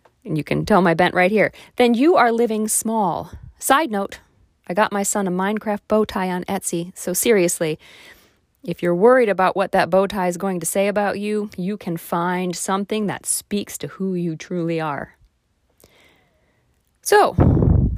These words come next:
who the heck are you anyway? You might not know right now.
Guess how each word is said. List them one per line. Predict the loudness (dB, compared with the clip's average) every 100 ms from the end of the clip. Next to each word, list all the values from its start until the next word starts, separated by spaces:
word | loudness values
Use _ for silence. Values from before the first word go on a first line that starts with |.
| -6 -10 _ _ _ _
who | -2 0
the | 0
heck | 0 0 2
are | 2 2
you | -2 -4 -4
anyway? | -4 -2 -4 -8 -16 -20 -20 _ _ _ _ _ _ _ _ _ _
You | -2 2
might | 0 0
not | -4 -6 -4
know | -2 -2
right | -4 -6
now. | -10 -8